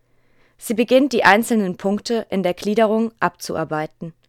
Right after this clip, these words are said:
Erst werden alle Informationen zum ersten Oberpunkt aus ihrem Zettelchaos gekramt. Sie beginnt langsam, die Informationen zu einem sinnvollen Text zu verbinden. Alles wird niedergeschrieben, was ihr in den Sinn kommt.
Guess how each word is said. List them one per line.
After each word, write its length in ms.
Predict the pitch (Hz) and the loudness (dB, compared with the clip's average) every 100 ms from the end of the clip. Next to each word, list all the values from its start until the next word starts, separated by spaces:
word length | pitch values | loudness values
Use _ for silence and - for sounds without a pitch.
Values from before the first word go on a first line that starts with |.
| _ _ _ _ _ _ _ _ _ | _ _ _ _ _ _ _ _ _
Erst 380 | 190 220 240 - | 4 6 4 0
werden 240 | 185 185 | 0 2
alle 260 | - 185 208 | 2 2 2
Informationen 800 | 208 - 196 175 - 185 196 214 | 0 -2 -4 -6 -8 -6 -4 -4
zum 180 | - 247 | -4 -2
ersten 380 | 185 170 - - | 0 0 -4 -12
Oberpunkt 600 | 156 160 - 175 185 - | -6 -6 -8 -10 -10 -8
aus 180 | 196 202 | -8 -6
ihrem 360 | 196 175 170 - | -6 -6 -8 -10
Zettelchaos 680 | 190 214 220 220 196 202 | -8 -6 -6 -4 -4 -4
gekramt. 600 | - 220 - 156 151 - _ _ _ _ _ _ _ _ _ _ | -6 -10 -6 -8 -8 -16 _ _ _ _ _ _ _ _ _ _
Sie 180 | - 233 | -6 -2
beginnt 400 | 226 247 269 254 | 4 6 6 4
langsam, 640 | 196 214 226 226 233 247 - _ - | 2 2 2 2 0 -2 -8 _ -6
die 120 | 202 | -2
Informationen 840 | 196 240 214 185 - - 196 240 233 | 0 0 -2 -4 -6 -4 0 0 -2
zu 140 | - | -4
einem 240 | 170 175 | -4 -4
sinnvollen 500 | 160 165 190 208 202 | -6 -8 -4 -2 -2
Text 320 | 190 175 - - | -4 -8 -8 -16
zu 80 | |
verbinden. 640 | 185 196 170 165 165 165 160 _ _ _ _ _ _ | -8 -6 -4 -6 -6 -14 -16 _ _ _ _ _ _
Alles 340 | - 220 220 - | 2 2 2 -4
wird 140 | 175 | -6
niedergeschrieben, 800 | 170 165 160 175 - 185 185 185 - | -6 -6 -6 -8 -10 -10 -10 -12 -4
was 240 | 170 - | -4 -2
ihr 60 | 190 | -4
in 80 | |
den 140 | 196 196 | -2 -4
Sinn 200 | - 170 | -6 -10
kommt. 380 | - 175 - | -12 -12 -12